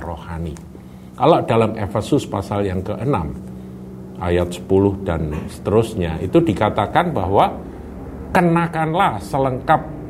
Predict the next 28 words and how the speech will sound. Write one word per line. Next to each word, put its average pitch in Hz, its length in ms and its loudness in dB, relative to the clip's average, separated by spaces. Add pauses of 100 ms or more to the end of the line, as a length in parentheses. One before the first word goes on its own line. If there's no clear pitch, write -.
(440)
senjata 110 840 4
Allah, 110 320 8 (1040)
supaya 123 400 6
kita 123 320 4
dapat 110 400 2 (280)
memberi 107 400 4
perlawanan 110 760 4
pada 92 320 -4
hari 90 160 0
yang 87 160 -4
jahat 87 320 -2
ini 104 240 -2
dan 85 160 -4
tetap 95 320 -2
berdiri 98 560 -2
pada - 360 -6
akhirnya. 78 400 -8 (880)
Menang. 95 400 4 (960)
Nah, 131 200 6
dikatakan 214 600 -2
itu 277 200 0
selengkap 214 600 0
senjata 160 400 2
Allah 170 280 2
itu 180 160 0
ada 147 200 4
di 143 160 4
mana? 143 400 2